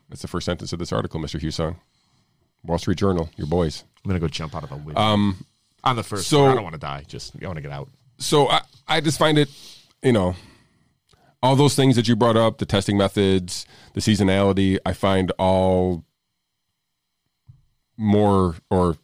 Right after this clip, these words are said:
Speaker 1: probably the most likely reasons for the seasonality, I find, is the
Speaker 2: The
Speaker 1: mo-, most
Speaker 2: number
Speaker 1: likely
Speaker 2: one
Speaker 1: reason.
Speaker 2: factor,
Speaker 1: So,
Speaker 2: yes.
Speaker 1: um, this is what we expected, a, a, a, a rise, a peak, and then a fall. So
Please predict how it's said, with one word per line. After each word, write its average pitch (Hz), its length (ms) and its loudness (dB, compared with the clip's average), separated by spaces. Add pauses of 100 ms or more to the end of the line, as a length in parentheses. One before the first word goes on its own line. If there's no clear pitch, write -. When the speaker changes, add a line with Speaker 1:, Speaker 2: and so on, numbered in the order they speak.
(120)
Speaker 1:
probably 101 280 2
the 87 120 2
most 92 280 0
likely 92 400 0
reasons 82 420 -4
for 90 180 -4
the - 80 -10
seasonality, 113 480 2
I 85 60 0
find, 90 220 0
is 78 160 -6
the 85 220 -6
Speaker 2:
The 143 160 -2 (100)
Speaker 1:
mo-, 143 100 4
most 147 120 4
Speaker 2:
number 127 180 4
Speaker 1:
likely 113 200 2
Speaker 2:
one 117 180 0
Speaker 1:
reason. - 140 -8
Speaker 2:
factor, 85 360 -2
Speaker 1:
So, 69 60 -10
Speaker 2:
yes. 85 280 -6
Speaker 1:
um, 78 160 0
this 92 160 -2
is 90 300 -4
what 90 260 -2
we 90 140 2
expected, 85 480 -2
a, 69 160 -6 (100)
a, 147 100 -8 (160)
a, 67 120 -10 (420)
a - 60 -4
rise, 107 360 2
a 80 80 -2
peak, 139 300 0
and 110 100 2
then 107 120 4
a 104 40 2
fall. 64 400 -2
So 78 460 0